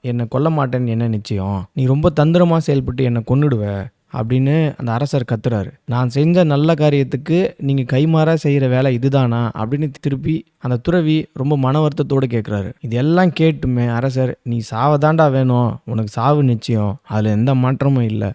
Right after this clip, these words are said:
அப்படின்னு சொல்றாரு. இந்த அரசனுடைய இந்த விடாப்புடியான கல் நெஞ்சத்தை பார்த்துட்டு, "ச்சே, இப்படியான ஒரு கல் நெஞ்சக்காரனுக்கா போய் நாம உதவி பண்ணோம்" அப்படின்னு மனம் வருந்துறார் அந்த துறவி.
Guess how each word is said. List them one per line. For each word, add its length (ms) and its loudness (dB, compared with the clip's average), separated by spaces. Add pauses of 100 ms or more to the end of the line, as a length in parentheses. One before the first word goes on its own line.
அப்படின்னு 360 -4
சொல்றாரு. 340 -6
இந்த 260 0
அரசனுடைய 520 0
இந்த 300 0
விடாப்புடியான 880 2
கல் 140 0
நெஞ்சத்தை 400 0
பார்த்துட்டு, 360 -2 (100)
"ச்சே, 60 0 (100)
இப்படியான 580 -2
ஒரு 460 0
கல் 160 -6
நெஞ்சக்காரனுக்கா 680 -2
போய் 180 -2
நாம 220 -4
உதவி 400 -2
பண்ணோம்" 280 -4
அப்படின்னு 420 -4
மனம் 260 -2
வருந்துறார் 420 0
அந்த 200 -4
துறவி. 260 -6